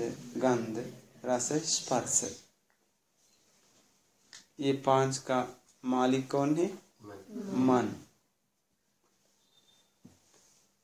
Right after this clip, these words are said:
Speaker 1: सब कुछ पंचकाम। सोचिए, अ, आपका मन में आ गया,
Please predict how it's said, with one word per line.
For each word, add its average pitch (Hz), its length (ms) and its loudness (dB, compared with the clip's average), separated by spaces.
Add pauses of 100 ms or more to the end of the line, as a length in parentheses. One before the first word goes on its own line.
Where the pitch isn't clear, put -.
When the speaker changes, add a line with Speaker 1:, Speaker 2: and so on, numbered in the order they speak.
(1080)
Speaker 1:
सब 170 260 0
कुछ 226 180 2
पंचकाम। 113 640 2
सोचिए, 147 640 0 (2250)
अ, 131 80 -4 (640)
आपका 131 380 2
मन 127 200 6
में 131 160 2
आ 123 140 2
गया, 139 300 -2